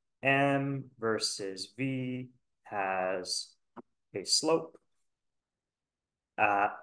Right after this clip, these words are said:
let's say B is equal to rho and an intercept of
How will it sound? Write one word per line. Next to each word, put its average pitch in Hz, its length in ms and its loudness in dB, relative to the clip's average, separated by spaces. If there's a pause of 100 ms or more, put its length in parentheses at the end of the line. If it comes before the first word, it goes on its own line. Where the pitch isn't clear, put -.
(220)
let's 120 180 -2
say 104 360 0
B 147 440 -2
is 110 200 -4
equal 110 340 -8
to 107 120 -8
rho 180 480 2 (1700)
and 104 420 2
an 107 180 -6
intercept - 760 0 (2250)
of 95 400 0